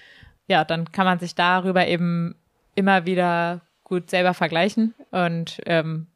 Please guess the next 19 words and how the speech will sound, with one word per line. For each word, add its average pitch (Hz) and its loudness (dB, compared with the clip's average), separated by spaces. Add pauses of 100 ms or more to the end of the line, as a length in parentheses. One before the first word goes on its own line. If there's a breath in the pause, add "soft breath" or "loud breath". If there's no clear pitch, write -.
(100)
was 175 4
ich 180 -4
da 175 4
immer 175 4
probiert 175 0
hab, 175 -4
war 160 0
eben 156 -6
eins 160 -6
fünf, 233 -2
also 170 0
von 156 -6
der - -6
ersten 180 -4
Leiste 175 -4
an 160 -8
die 160 -10
fünfte 208 -14
ziehen 180 -6